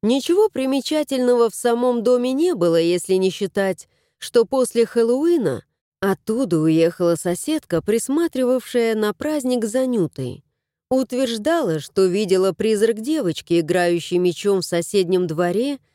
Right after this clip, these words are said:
и с тех пор потеряла покой.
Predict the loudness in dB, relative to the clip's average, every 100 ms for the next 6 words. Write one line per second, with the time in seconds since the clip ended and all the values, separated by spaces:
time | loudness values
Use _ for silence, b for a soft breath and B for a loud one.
0 | _ _ -2 -2 -2 -4 -4 -4 -2 -2
1 | -2 -2 2 0 2 0 -2 -4 -10 -2
2 | -2 -2